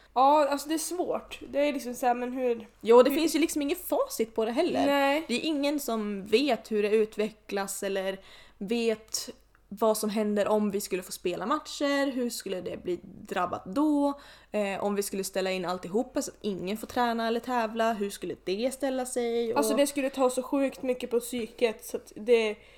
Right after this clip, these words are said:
Speaker 1: då skulle vården bli ännu mer belastad för att alla skulle gå in i väggen, tror jag.
Speaker 2: Ja, det är lite så
Speaker 1: Så
Speaker 2: man får
Speaker 1: det,
Speaker 2: tänka på det också.
Speaker 1: ja.
Speaker 2: Det är inte bara en pandemi, för att hade det bara varit en pandemi då hade vi gjort en total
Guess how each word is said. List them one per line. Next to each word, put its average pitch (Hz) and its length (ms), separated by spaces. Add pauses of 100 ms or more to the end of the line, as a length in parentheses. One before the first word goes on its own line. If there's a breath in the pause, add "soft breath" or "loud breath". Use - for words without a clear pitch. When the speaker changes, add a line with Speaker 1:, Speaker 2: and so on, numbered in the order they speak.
(180 soft breath)
Speaker 1:
då 247 100
skulle 233 260
vården 226 420
bli 214 140
ännu 220 160
mer 214 160
belastad 208 520
för 220 120
att - 60
alla 208 200
skulle 202 260
gå 208 100
in 196 100
i 196 60
väggen, 190 340
tror 185 160
jag. 185 120 (120)
Speaker 2:
Ja, 277 280 (120)
det 254 120
är 277 40
lite 294 220
så - 40 (100)
Speaker 1:
Så 277 40
Speaker 2:
man 247 80
får 247 80
Speaker 1:
det, 247 60
Speaker 2:
tänka 226 280
på 220 60
det - 80
också. - 280
Speaker 1:
ja. 214 260
Speaker 2:
Det 226 60
är 254 40
inte 247 200
bara 214 540 (180)
en 202 120
pandemi, 208 680
för 226 80
att 220 140
hade 208 240
det 214 60
bara 208 300
varit 214 160
en 208 80
pandemi 214 420
då 202 100
hade 202 200
vi 190 60
gjort 185 180
en 180 100
total 185 420